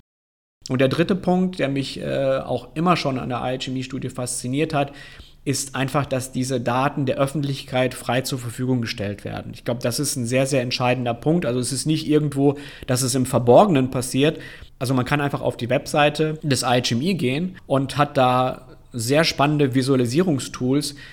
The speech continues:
die einfach nicht nur Datentabellen zeigen, sondern auch einfach sehr, sehr anschaulich anhand von sehr schönen Grafiken dann letztendlich zeigen, wie die Krankheitslast weltweit aussieht. Es ist auch alles so ein bisschen in Bewegung, in Motion. Das heißt also, man sieht,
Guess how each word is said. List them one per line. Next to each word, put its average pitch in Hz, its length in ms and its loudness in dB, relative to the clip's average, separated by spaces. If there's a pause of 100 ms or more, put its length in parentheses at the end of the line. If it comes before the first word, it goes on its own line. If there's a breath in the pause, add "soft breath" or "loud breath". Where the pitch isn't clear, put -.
(100)
die 131 100 2
einfach 139 240 4
nicht 143 180 2
nur 143 360 6
Datentabellen 127 1080 2
zeigen, 131 380 0
sondern 123 260 -4
auch - 240 -6
einfach 131 320 0
sehr, 131 240 4
sehr 131 180 4
anschaulich 131 640 0
anhand 131 300 0
von 117 220 -4
sehr 127 200 4
schönen 131 380 2
Grafiken 131 580 -2
dann 120 140 -2
letztendlich 120 480 -4
zeigen, 127 400 0 (240 loud breath)
wie 139 100 0
die 156 140 8
Krankheitslast 131 560 -2
weltweit 110 340 -2
aussieht. 143 540 4
Es 113 160 -6
ist 123 80 -6
auch 110 140 -8
alles 120 220 -4
so 123 60 -6
ein 117 80 -4
bisschen 120 240 -4
in 131 180 0
Bewegung, 143 560 8
in 117 140 0
Motion. 151 460 4
Das 123 160 -4
heißt 127 260 -2
also, 123 220 -2
man 117 180 -2
sieht, 131 300 0